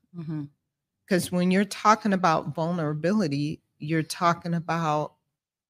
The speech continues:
Speaker 2: control, fear of being out of control, fear of taking a risk,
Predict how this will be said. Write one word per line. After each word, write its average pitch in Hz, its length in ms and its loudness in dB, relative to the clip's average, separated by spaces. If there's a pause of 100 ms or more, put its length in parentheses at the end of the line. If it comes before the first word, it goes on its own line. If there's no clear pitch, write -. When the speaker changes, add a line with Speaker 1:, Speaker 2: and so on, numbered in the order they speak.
(840)
Speaker 2:
control, 170 680 -2 (1120)
fear 170 260 2
of 143 300 -6
being 165 320 0
out 147 200 -2
of 156 80 -10
control, 160 580 -10 (880)
fear 170 220 6
of 151 100 0
taking 143 380 -4
a 139 80 -4
risk, 165 560 -4